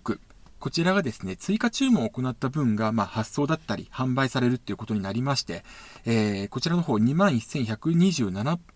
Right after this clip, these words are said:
枚、えー、推定売上となっております。で、えーと、こちらの方も二位に、総合ではアルバムチャート二位にカムバックを果たしております。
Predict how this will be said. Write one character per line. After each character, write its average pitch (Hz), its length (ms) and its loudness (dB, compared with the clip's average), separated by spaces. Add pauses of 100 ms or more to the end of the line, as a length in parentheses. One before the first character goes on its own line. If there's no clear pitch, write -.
(220)
枚、 151 280 2 (360)
え 107 60 -6
ー、 101 140 -4
推 113 240 -2
定 110 160 2
売 110 100 2
上 104 160 0
と - 80 -16 (760)
な 123 140 6
っ - 20 2
て - 140 -6
お 101 40 0
り 101 100 -2
ま 113 120 2
す。 - 160 -12 (360)
で、 151 220 -2
え 110 140 0
ー - 20 0
と、 - 140 -10
こ 113 100 -2
ち 135 80 -2
ら 131 80 0
の 131 60 0
方 139 140 -2
も 104 140 -2
二 190 180 8
位 151 40 6
に、 98 160 -6 (300)
総 123 240 2
合 117 140 2
で 110 80 2
は 98 100 2
ア 101 40 0
ル 107 60 0
バ 123 80 0
ム 123 80 2
チ 131 60 -2
ャ 120 40 0
ー - 40 -10
ト 104 80 -2
二 160 140 4
位 180 40 4
に 127 120 2
カ - 140 -6
ム 113 80 4
バ 104 120 -2
ッ - 80 -20
ク 135 120 -2
を 147 40 2
果 117 100 -6
た 104 140 -6
し - 60 -4
て - 160 -12
お 110 80 0
り 107 80 4
ま 113 120 2
す。 - 160 -8